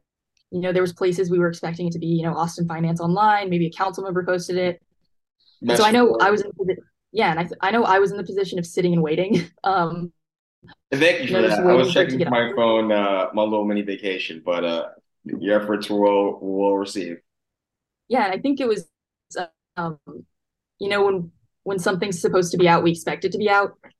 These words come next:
Speaker 1: And I think the public, especially, like, news reporters who, you know, were expecting to, you know, be able to work on that, like, um, it was a little frustrating, I think.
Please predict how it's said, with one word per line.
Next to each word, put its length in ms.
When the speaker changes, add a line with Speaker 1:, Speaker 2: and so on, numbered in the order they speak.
Speaker 1:
And 520
I 80
think 160
the 80
public, 420
especially, 460
like, 320
news 240
reporters 580
who, 80
you 120
know, 220
were 100
expecting 480
to, 60
you 60
know, 100
be 100
able 220
to 80
work 240
on 140
that, 300
like, 240
um, 400
it 60
was 160
a 40
little 160
frustrating, 540
I 100
think. 240